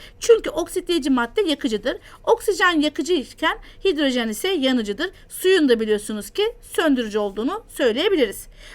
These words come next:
O zaman yanıcı maddeler bir zeminin üzerine direkt alev çıkıyorsa yanıcı madde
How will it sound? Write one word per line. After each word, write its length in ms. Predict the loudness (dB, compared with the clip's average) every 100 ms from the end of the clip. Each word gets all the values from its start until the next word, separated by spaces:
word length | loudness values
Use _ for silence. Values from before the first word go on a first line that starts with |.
| -2
O 100 | 2
zaman 280 | 2 2 0
yanıcı 400 | 0 -2 -2 0
maddeler 540 | 2 0 0 0 0 -2 -12 -20 -20 -20
bir 220 | 2 4 4
zeminin 460 | 4 0 0 -4
üzerine 380 | -2 -2 -2 -2
direkt 260 | 0 0 0
alev 280 | 2 2
çıkıyorsa 480 | 0 -6 -2 -2 0
yanıcı 380 | -4 -4 -4 -4
madde 420 | -4 -4 -4 -6